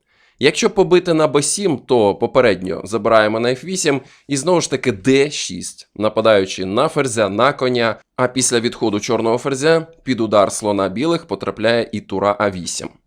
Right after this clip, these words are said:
Тому кінь Б п'ять грає Пірунович і Самоненков бере туру на Ф вісім, грає тура С один, знову ж таки пропонуючи чорним поласувати конем.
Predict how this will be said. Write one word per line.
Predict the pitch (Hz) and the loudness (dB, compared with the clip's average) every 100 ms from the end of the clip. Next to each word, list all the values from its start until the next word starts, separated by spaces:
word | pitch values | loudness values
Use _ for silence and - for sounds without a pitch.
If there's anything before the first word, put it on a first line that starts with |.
| _ | _
Тому | - 170 190 | -4 2 2
кінь | 185 151 | 4 2
Б | 127 143 | 2 0
п'ять | 120 113 87 - - - | 0 0 0 -2 -8 -6
грає | 101 113 107 104 | 0 4 4 4
Пірунович | 101 107 113 170 170 165 - - _ | 0 -2 0 0 0 -2 -6 -10 _
і | 139 185 196 - _ _ | -4 -2 -2 -6 _ _
Самоненков | - 107 104 110 139 139 120 95 | -6 -2 0 2 0 0 -4 -4
бере | 90 110 110 95 85 - _ | 0 2 2 0 -2 -10 _
туру | 104 95 92 | -8 -6 -4
на | 95 | -4
Ф | 95 - | -4 -8
вісім, | 92 90 123 156 - - _ - | -10 -6 -2 -2 -6 -16 _ -6
грає | 107 143 135 - | 2 6 6 6
тура | 127 127 120 | 4 4 4
С | - 123 | 4 0
один, | 120 110 139 180 175 175 - | 0 0 0 0 -2 -4 -10
знову | 92 110 135 135 120 | -8 0 4 4 4
ж | - | -4
таки | 123 117 | -6 -6
пропонуючи | 95 113 120 113 113 107 - 110 101 - | -4 -4 -2 -2 0 -2 -4 -4 -4 -2
чорним | 110 104 101 | 0 0 -2
поласувати | 98 104 104 98 98 98 98 95 | -2 2 2 2 -4 -4 -4 -4
конем. | - 101 98 95 | -4 -2 0 -2